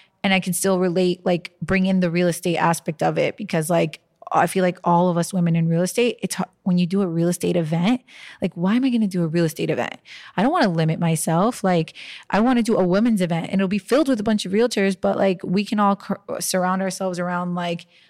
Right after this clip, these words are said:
avenues to make money. You know, you're not gonna give me your client, but, like, hey, you're gonna come support. We're gonna support each other.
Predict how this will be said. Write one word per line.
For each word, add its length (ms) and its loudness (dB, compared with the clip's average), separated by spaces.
avenues 480 4
to 120 -4
make 280 0
money. 580 0
You 60 2
know, 200 2
you're 140 0
not 140 0
gonna 100 0
give 160 0
me 60 0
your 100 2
client, 480 0
but, 140 -2
like, 220 0
hey, 500 0
you're 180 -2
gonna 160 -2
come 220 -2
support. 500 0
We're 160 2
gonna 320 0
support 380 -2
each 180 0
other. 240 0